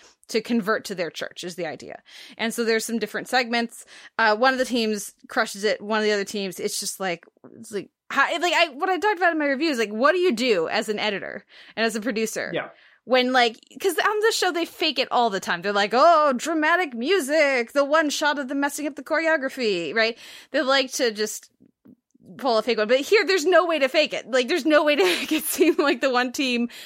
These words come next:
Speaker 1: might mess up and the other team is actually doing great. Um, so I thought they handled it pretty well. The, the way that Rue handles judging, I think, is appropriate and works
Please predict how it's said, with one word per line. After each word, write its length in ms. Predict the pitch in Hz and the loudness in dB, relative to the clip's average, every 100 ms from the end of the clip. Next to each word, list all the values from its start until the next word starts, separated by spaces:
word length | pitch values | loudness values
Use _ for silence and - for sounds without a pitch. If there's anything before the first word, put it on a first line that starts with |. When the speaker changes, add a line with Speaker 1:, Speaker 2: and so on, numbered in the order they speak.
| - | -4
Speaker 1:
might 220 | 240 240 | -2 0
mess 220 | 247 233 | 0 2
up 240 | 247 220 233 | 2 2 0
and 140 | 233 | -2
the 120 | 226 | 0
other 240 | 185 240 233 | 2 2 0
team 420 | - 247 214 208 | -2 -2 -2 -2
is 140 | 214 | 0
actually 280 | 220 226 254 | 0 -2 -2
doing 260 | 208 202 185 | -2 -2 -2
great. 260 | 190 165 - _ - - - - - | -4 -4 -10 _ -20 -20 -20 -8 -2
Um, 420 | 220 208 202 - | 0 2 -2 -4
so 240 | - 262 | 0 2
I 80 | - | 2
thought 160 | 269 294 | -2 -2
they 140 | 302 | -2
handled 340 | 269 262 262 | 0 -2 -2
it 80 | 220 | -2
pretty 240 | - 226 202 | -4 -8 -2
well. 480 | 214 220 226 233 - | 0 2 2 2 -2
The, 680 | 214 226 220 214 208 196 - - _ _ _ _ - | -6 -4 -2 -2 -2 -4 -6 -12 _ _ _ _ -10
the 160 | 226 | -6
way 320 | 220 240 262 277 | 0 2 2 2
that 500 | 247 233 226 - - _ | 2 2 0 -2 -16 _
Rue 580 | 202 208 220 247 254 262 | -16 -10 -6 -4 -2 -2
handles 840 | 196 226 233 233 226 220 220 - - - | -4 -4 -2 -2 -2 -2 -4 -8 -18 -14
judging, 580 | - 233 226 262 262 262 | -2 -2 0 -2 -2 -2
I 160 | 175 226 | -4 -2
think, 360 | 240 220 214 - | -2 -4 -6 -2
is 220 | 214 196 | -2 0
appropriate 840 | 196 - 202 202 240 269 302 302 214 | -2 -4 -6 -4 -4 -2 -2 -2 -4
and 320 | 202 202 175 - _ - - _ _ | -4 -4 -8 -16 _ -20 -20 _ _
works 480 | 196 220 220 - - | -4 -2 -2 -6 -14